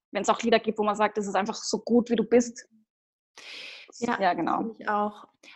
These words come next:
Speaker 2: Hast du, ähm, so irgendein Feedback, was dich mal am meisten berührt hat? Weil, weil, ähm, ja, du gemerkt hast, wow, was, was für eine Kraft, äh, steckt dahinter.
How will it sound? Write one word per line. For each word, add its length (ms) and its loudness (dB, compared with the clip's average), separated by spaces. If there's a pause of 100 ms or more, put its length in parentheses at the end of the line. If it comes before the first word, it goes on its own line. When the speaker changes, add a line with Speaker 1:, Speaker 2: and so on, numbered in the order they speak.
Speaker 2:
Hast 360 -2
du, 480 2
ähm, 680 2
so 240 4
irgendein 300 6
Feedback, 480 0
was 160 2
dich 160 -2
mal 360 4
am 420 0
meisten 500 4
berührt 460 0
hat? 340 -8 (320)
Weil, 460 0 (400)
weil, 420 0
ähm, 520 0
ja, 160 2
du 120 -2
gemerkt 340 2
hast, 180 -6
wow, 300 6
was, 320 0
was 260 -6
für 160 -6
eine 100 -2
Kraft, 560 0
äh, 340 -2
steckt 380 -10
dahinter. 600 -6